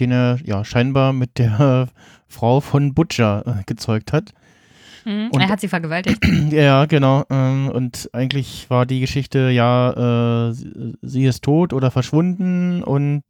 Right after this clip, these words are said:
Speaker 1: ähm, also auch, äh, Bu-, Butcher wusste nicht, was nur mit ihr ist und hat, hat noch daran geglaubt, dass sie lebt und wollte sie mal finden. Ähm, und ja, insgesamt, äh, insgeheim hat sie aber, war sie am Leben, hat mit ihrem Sohn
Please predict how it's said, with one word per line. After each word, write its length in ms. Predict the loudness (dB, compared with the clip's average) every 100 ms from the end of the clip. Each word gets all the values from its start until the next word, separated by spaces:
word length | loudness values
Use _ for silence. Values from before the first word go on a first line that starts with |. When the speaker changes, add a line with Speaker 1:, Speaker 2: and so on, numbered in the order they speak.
| 0
Speaker 1:
ähm, 440 | 2 4 2 2
also 180 | 0 0
auch, 140 | -2 -4
äh, 440 | -10 -8 -8 -8 -10 -14 -8
Bu-, 140 | -6 -6
Butcher 440 | -4 -2 2 2 2
wusste 260 | 0 -2
nicht, 320 | -2 -2 -6 -20 _ _ _ -2
was 160 | 0
nur 100 | 2
mit 120 | 0
ihr 120 | 2 2
ist 240 | 2 -4
und 180 | -6 -4
hat, 100 | -6 -6
hat 160 | -8 -4
noch 160 | -4
daran 220 | 0 0 0
geglaubt, 240 | 0 -2
dass 120 | -2
sie 80 | 2
lebt 240 | 2 0
und 200 | -4 -6
wollte 160 | -6 -4
sie 60 | 0
mal 120 | 0
finden. 300 | 2 2 2 0 -8 -20 -18 -16 -16 -16 -16 -18 -20 -20 -4
Ähm, 580 | 2 6 6 4 2 2 -2 -10 -12 -12 -4
und 380 | 2 4 4 4
ja, 160 | 2 2
insgesamt, 600 | -2 -2 0 2 0 -6 -16 -8
äh, 200 | -4 -2
insgeheim 540 | -2 -2 2 2 2 0
hat 120 | 0
sie 120 | -2
aber, 480 | 0 2 2 0 -2
war 80 | -2
sie 60 | 0
am 100 | 2
Leben, 440 | 4 2 0 -2 -6
hat 220 | -14 -12 -8
mit 180 | -6
ihrem 400 | -4 -2 0 -2 -6 _
Sohn 400 | 0 2 2